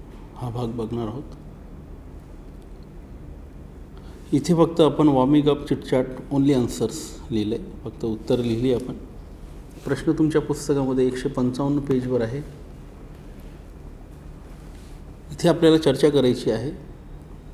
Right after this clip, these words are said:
अ, actually विद्यार्थ्यांनी चर्चा करायची असते स्वतः, तरी आपण इथे एक चर्चा घडवून, अ,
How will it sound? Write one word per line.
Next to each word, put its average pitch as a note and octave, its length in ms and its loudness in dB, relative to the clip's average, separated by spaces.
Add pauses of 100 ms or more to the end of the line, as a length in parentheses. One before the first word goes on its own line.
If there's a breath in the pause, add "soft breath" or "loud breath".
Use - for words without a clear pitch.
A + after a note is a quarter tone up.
(320)
अ, A2+ 400 0
actually C3 320 -2
विद्यार्थ्यांनी B2+ 520 4
चर्चा B2 280 0
करायची A2+ 360 0
असते A2 320 -4
स्वतः, - 520 -6 (1600)
तरी B2 180 4
आपण B2 200 0
इथे B2 500 0
एक C3 180 -4
चर्चा B2+ 300 2
घडवून, B2+ 460 2
अ, A2+ 500 -4